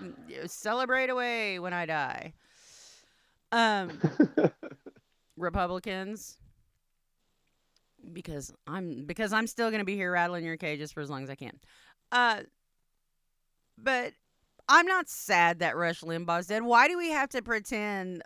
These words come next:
Speaker 1: like when shitty people die, why do we have to pretend like, "Oh, they were just this great fucking person in life"? He wasn't.
Speaker 2: I don't know why that is. We, you know, the same thing happens with actors and rappers and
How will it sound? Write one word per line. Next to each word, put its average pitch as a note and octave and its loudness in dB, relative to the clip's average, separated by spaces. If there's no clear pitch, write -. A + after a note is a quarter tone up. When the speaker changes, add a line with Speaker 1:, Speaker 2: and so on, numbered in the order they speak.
Speaker 1:
like G3 2
when G#3 -4
shitty C#4 -6
people A#3 -4
die, G#3 6
why G3 6
do B3 -4
we A#3 -6
have G#3 -2
to G#3 -10
pretend G#3+ -8
like, G3 -4
"Oh, C#4 0
they C4 0
were C4+ -4
just B3 -8
this B3 -8
great B3 2
fucking A#3 -4
person G#3+ -4
in G3+ -6
life"? G#3 2
He D4 0
wasn't. C#4+ 2
Speaker 2:
I F3+ 10
don't D3+ 8
know F3 12
why C3 8
that G2 8
is. F#2 0
We, D#3+ -4
you F3 8
know, F3 8
the C#3+ 2
same F#3+ 6
thing E3+ 6
happens A#2+ 4
with G#2+ 2
actors D#3 8
and F#2+ 0
rappers C3+ 4
and F2+ -2